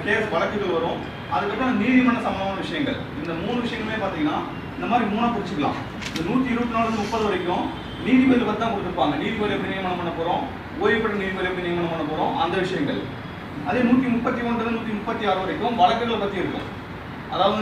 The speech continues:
நேரடியா வந்து உச்சநீதிமன்றத்துக்கு போற வழக்குகள், அதே மாதிரி வந்து சே-, அ-, அரசியலமைப்பு குறித்த வழக்குகள், குற்றவியல் வழக்குகள், உரிமையல் வழக்குகள், சிறப்பு அனுமதி வழக்குகள்,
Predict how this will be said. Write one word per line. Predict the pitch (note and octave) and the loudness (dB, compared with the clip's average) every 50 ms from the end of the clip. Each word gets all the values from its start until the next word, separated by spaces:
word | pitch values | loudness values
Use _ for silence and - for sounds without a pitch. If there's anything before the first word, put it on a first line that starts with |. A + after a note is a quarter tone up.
| G#3 F#3 | 0 0
நேரடியா | F#3 G#3+ A3 A3+ - A3+ A#3 A#3 A#3 | 2 2 2 2 2 4 4 4 4
வந்து | A3 G#3 G#3 G3+ | 4 2 0 0
உச்சநீதிமன்றத்துக்கு | G3+ A3+ A3 G#3+ G#3+ G3+ F#3+ F#3 | 0 -2 -2 -2 -2 -2 0 0
போற | F3 E3+ E3 | 0 2 2
வழக்குகள், | E3 E3+ E3 D#3+ D3 - C#3 C3+ - - - - - - - - | 0 0 0 -2 0 0 0 0 -2 -4 -8 -10 -10 -8 -4 -2
அதே | - G#3+ A3+ | 0 0 0
மாதிரி | A3+ G#3 G#3 | 0 0 0
வந்து | G#3+ A3 G#3 A3 | -2 -2 -2 0
சே-, | G#3+ G#3 G#3 G3 F#3+ - F#3+ | 2 2 4 2 4 4 2
அ-, | - - - - - - - - - | 2 2 0 -4 0 2 4 6 6
அரசியலமைப்பு | - - - A#3 A#3+ A#3+ G#3+ G3+ G3 | 6 4 2 0 0 0 0 0 0
குறித்த | G3+ G3+ - G#3+ F#3+ | -2 -2 -2 0 0
வழக்குகள், | F3 D#3+ D3+ D#3 - F#3 G3 G3+ G3+ - - | 0 0 -2 -2 -2 -2 -2 -2 -2 -4 -6
குற்றவியல் | - - - - A3+ G#3+ G#3 G3+ G3 | -8 -4 0 2 2 4 4 2 2
வழக்குகள், | F#3 E3+ - - D#3 F3+ F#3+ F#3 F3+ F3+ | 0 -2 -2 -2 -4 -2 -2 -2 -2 -2
உரிமையல் | - G3+ G#3 G#3+ G#3 G3+ F3+ | -2 0 0 0 0 -2 -2
வழக்குகள், | F3 E3 E3 E3 D#3+ F3 F#3+ F#3+ F#3+ - - - - - - - | -2 -4 -4 -2 -2 -2 -2 -4 -6 -6 -10 -10 -12 -12 -12 -2
சிறப்பு | - G#3 A#3+ B3 - B3 A3+ | 0 2 4 4 4 4 2
அனுமதி | G#3 G#3 G3+ G3+ G3 F3+ | 2 2 2 2 2 2
வழக்குகள், | E3 D#3+ D3+ C#3+ - - - | 0 0 0 -2 -2 -2 -4